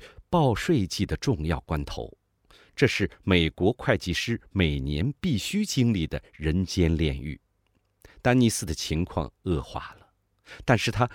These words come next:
选择不去打扰自己的丈夫，因为她正在没日没夜的加班。她知道她有几百位客户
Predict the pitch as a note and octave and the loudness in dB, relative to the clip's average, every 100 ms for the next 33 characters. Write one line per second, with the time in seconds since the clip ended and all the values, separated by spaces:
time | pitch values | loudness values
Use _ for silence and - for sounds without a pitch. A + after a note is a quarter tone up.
0 | - - G2+ F#2 B2 - B2+ G#3 - B2 | -6 2 4 6 4 2 0 0 0 -2
1 | D#2 G#2 A2+ D2 - G2+ E2+ - C2 G2+ | -2 -4 -2 -2 -2 -4 -4 -8 -6 -2
2 | C2+ C2+ - G1+ - _ _ _ _ - | -2 -4 -16 -20 -20 _ _ _ _ -20
3 | - D#2 D2 C2+ B1+ - _ _ _ _ | -6 -2 -2 -4 -6 -12 _ _ _ _
4 | _ - - - D#2+ - A#1 D2+ D#2 G2+ | _ -8 -4 -2 -2 -2 -4 0 2 0
5 | A#2 G#2+ D2 B2 F#2 B2+ A2+ - - - | -2 -4 -4 -2 -2 -2 -2 -4 -4 -4
6 | D2 - F2 G#2 _ _ _ _ - - | -6 -10 -12 -14 _ _ _ _ -14 -6
7 | G#2+ - C#3 G#2+ - - - C#3 A#2 D3 | -4 -2 -4 -4 -8 -10 2 4 6 2
8 | - G2+ D3+ - - G2 E2+ - C3 - | 0 -2 0 -2 -2 -2 -2 -2 -2 -2
9 | - - | -2 -6